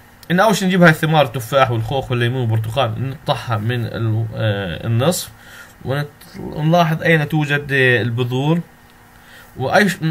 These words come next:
ونفس الأمر نجيب المخاريط ونقطعها بالسكين. ولكن يا جماعة قطع المخاريط بالسكين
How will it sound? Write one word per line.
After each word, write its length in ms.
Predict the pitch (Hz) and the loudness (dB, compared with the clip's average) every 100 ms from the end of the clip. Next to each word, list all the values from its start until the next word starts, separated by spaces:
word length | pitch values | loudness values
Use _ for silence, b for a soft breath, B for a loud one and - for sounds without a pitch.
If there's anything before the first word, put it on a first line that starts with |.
| 160 | -2
ونفس 340 | 139 160 185 175 | -2 0 0 -2
الأمر 300 | 156 170 156 | 0 0 0
نجيب 260 | 147 160 | 0 0
المخاريط 580 | 151 143 151 143 156 160 | 0 -2 0 2 2 0
ونقطعها 420 | 147 - 160 147 | -6 -6 -4 -2
بالسكين. 420 | 135 139 131 117 | -2 -2 -6 -4
ولكن 340 | 127 170 247 226 | -2 0 -2 0
يا 60 | |
جماعة 280 | 185 190 185 | 0 2 2
قطع 300 | 170 190 175 | 0 -2 -2
المخاريط 420 | 160 151 147 165 | -2 -2 -2 -2
بالسكين 600 | 160 - 135 113 143 147 | -4 -8 -8 -8 -6 -4